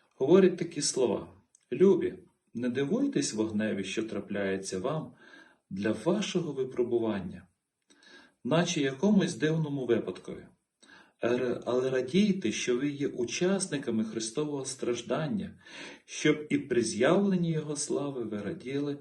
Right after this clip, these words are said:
та веселились». І так, наша віра і любов, вони випробовуються випробуванням.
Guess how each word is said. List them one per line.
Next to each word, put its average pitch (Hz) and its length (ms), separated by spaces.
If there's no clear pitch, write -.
та 113 120
веселились». 101 840
І 120 100
так, 101 300
наша 160 320
віра 156 440
і 117 120
любов, 127 640
вони 104 220
випробовуються 110 1080
випробуванням. 101 1040